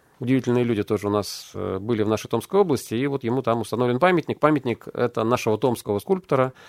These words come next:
Антона Гнедых. Э, к сожалению, вот, э, ну, это была целая семья. Мы тоже сейчас, когда будем говорить про памятники, да, то есть, э, у нас очень много памятников в Томске сделано либо отцом и сыном Гнедых, это Николай, отец, был сын Антон Гнедых. Вот, затем Николай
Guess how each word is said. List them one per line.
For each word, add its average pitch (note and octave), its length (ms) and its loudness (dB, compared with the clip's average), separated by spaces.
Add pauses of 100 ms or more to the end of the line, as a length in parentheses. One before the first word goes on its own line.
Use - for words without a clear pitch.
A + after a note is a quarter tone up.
(200)
Антона A2+ 400 2
Гнедых. A2+ 420 0 (1160)
Э, A2+ 240 -2
к - 40 -14
сожалению, B2+ 420 4
вот, A2 260 -2
э, A#2+ 120 0
ну, D3 100 4
это D3 100 0
была C3+ 180 4
целая C3+ 200 2
семья. D3 300 2
Мы A2+ 100 2
тоже A2+ 220 2
сейчас, - 280 -2
когда A2+ 180 0
будем A2+ 200 0
говорить E3 260 2
про A2+ 100 0
памятники, F#2+ 500 -2
да, A#2+ 160 2
то A2+ 100 -2
есть, - 200 -6
э, G#2 100 -2
у G#2 60 -2
нас A#2+ 200 2
очень C3 220 -4
много A#2 220 0
памятников A2 460 -2
в - 40 -20
Томске F3 300 0
сделано A#2 380 2
либо A2 460 0 (140)
отцом F3+ 340 2
и D#3+ 40 2
сыном C#3 380 0
Гнедых, A#2+ 440 -2
это G#2 160 -4
Николай, G#2+ 460 2
отец, F3+ 500 -4
был G#2+ 460 -4
сын A2 240 -4
Антон G#2 300 -2
Гнедых. G2 400 -6 (720)
Вот, G2+ 200 -6
затем C3 380 0
Николай A2 520 0